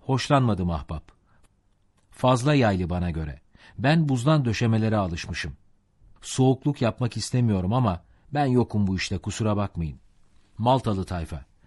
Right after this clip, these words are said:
"Ben de yokum. Kızlarınız nerede sizin? Sağ eliyle sol elini tutup 'Nasılsın?' demek için. İnsan aptal olmalı. Kızlar gerek bana oynamak için, kızlar gerek." Sicilyalı tayfa, "Öyle ya, kızlar gerek. Bir de çimenlik.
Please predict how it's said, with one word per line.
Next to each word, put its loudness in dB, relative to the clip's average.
"Ben 4
de 2
yokum. -2
Kızlarınız 4
nerede 2
sizin? -6
Sağ 4
eliyle 2
sol 0
elini 2
tutup -8
'Nasılsın?' 0
demek -2
için. -4
İnsan 2
aptal 2
olmalı. -2
Kızlar 2
gerek -2
bana 0
oynamak -4
için, -8
kızlar 0
gerek." -4
Sicilyalı 0
tayfa, -8
"Öyle 0
ya, 0
kızlar -2
gerek. -8
Bir -2
de 0
çimenlik. -2